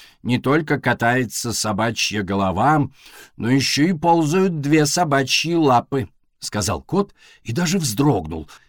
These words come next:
представив эту жуткую картину. Голова же тем временем оскалилась и высунула язык.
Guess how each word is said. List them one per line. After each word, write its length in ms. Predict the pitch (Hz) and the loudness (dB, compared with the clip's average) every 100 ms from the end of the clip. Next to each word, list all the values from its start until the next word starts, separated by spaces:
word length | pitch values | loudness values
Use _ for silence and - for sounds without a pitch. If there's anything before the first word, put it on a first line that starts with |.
| _ | _
представив 760 | - 135 - - 110 143 156 196 | -2 -2 0 -2 -2 -2 -2 -2
эту 200 | 202 233 | 0 0
жуткую 640 | 151 123 - - 135 123 | -2 -2 -4 -4 0 0
картину. 580 | - 107 - - 69 - _ _ _ _ | 0 -4 -4 -10 -10 -14 _ _ _ _
Голова 420 | 98 101 87 123 | -4 -2 -2 -2
же 160 | 139 90 | -4 -6
тем 240 | - 113 | -6 -6
временем 440 | 98 143 123 120 110 | -2 0 2 0 -2
оскалилась 720 | - 92 - 202 214 226 - - - _ - | -4 -6 0 2 2 0 -2 -6 -18 _ -2
и 140 | 240 | 2
высунула 680 | 170 156 151 147 143 147 147 - | 2 0 0 0 2 2 0 -6
язык. 600 | 92 110 - 76 - | -6 -4 -4 -6 -14